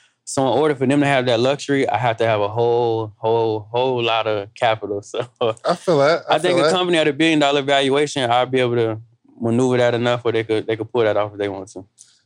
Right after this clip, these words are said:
Speaker 2: All right, and that brings us to another point. Um, the study shows that eighty percent of millionaires are first generation millionaires. Like,
Speaker 1: Mm-hmm.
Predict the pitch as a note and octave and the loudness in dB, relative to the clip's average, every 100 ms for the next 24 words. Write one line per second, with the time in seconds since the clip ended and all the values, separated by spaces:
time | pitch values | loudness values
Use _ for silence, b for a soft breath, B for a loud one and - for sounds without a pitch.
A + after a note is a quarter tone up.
0 | b b b b - C#3 C3 C3 C#3 C3+ | b b b b -2 2 2 2 2 0
1 | B2+ A#2+ C#3 C#3+ C#3 C#3 B2 C3+ B2 C3+ | -4 -2 0 2 2 0 -2 0 2 2
2 | B2 G#2+ A2+ A#2 B2 - _ _ - A#2+ | 0 0 0 0 -2 -8 _ _ -2 2
3 | A#2+ A#2+ A2+ B2+ A2+ - D3+ D3+ B2+ C#3 | 4 2 0 -2 -4 2 2 2 0 2
4 | B2+ A2+ A#2 - B2+ C#3+ C#3+ C3+ - C3 | 2 2 0 0 0 2 0 -2 -2 0
5 | B2+ A#2 A#2 A2+ A2 A2 G#2 G2+ - _ | 0 0 2 4 4 2 0 -4 -12 _
6 | _ A2 C3 C#3 C#3 C#3 C#3 - - A2+ | _ 0 2 4 2 2 0 -4 -2 0
7 | G#2+ C3 B2 - A#2+ A#2+ A2 G#2+ G#2+ G2 | 0 0 0 0 0 2 0 -4 -6 -6
8 | F#2 D2+ - A2 A2 G2 F#2+ G2+ | -10 -16 -6 0 0 0 -6 -8